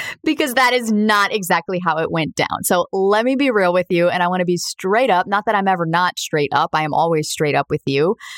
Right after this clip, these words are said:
I don't know why we say that saying, right? Because it's like, that implies that I'm not straight up with you. If I say that I'm straight up with you, if, whatever.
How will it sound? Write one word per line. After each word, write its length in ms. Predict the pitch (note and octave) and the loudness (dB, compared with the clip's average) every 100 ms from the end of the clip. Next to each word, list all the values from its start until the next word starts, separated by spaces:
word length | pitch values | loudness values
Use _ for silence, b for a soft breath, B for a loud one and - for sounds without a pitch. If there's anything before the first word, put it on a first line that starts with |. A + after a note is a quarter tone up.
| B B | B B
I 60 | E3+ | -4
don't 100 | E3 | -2
know 80 | |
why 180 | D3 D#3 | 0 0
we 120 | D#3 | -2
say 260 | D3 - D#3 | -2 0 0
that 200 | C#3+ - | 0 -4
saying, 340 | - D#3+ C#3+ D3 | -2 -2 -2 -2
right? 160 | D#3+ | -2
Because 220 | - F3 F3+ | -2 -4 -4
it's 160 | F3 | -4
like, 220 | E3 D3 C#3 _ | -2 -2 -6 _
that 160 | G3 G#3+ | -2 0
implies 500 | A3 - G#3 G#3+ G3+ | 0 0 2 2 0
that 180 | F#3 - | -2 0
I'm 220 | F3+ F3 | -4 -2
not 220 | E3 G3 - | -2 -2 -2
straight 200 | D#4+ D4 | -2 -2
up 120 | D4 | -4
with 120 | D#4 | -6
you. 140 | D#4 | -2
If 100 | D4+ | 0
I 60 | F3 | 0
say 160 | E3+ F#3+ | 0 -2
that 120 | A3+ | 0
I'm 120 | B3 | -2
straight 240 | - C4+ | -2 0
up 140 | C4+ C#4 | 0 -2
with 80 | C4+ | -4
you, 220 | C4+ C4+ - - | -2 -4 -6 -10
if, 100 | - _ _ | -10 _ _
whatever. 300 | F3 - | -4 -4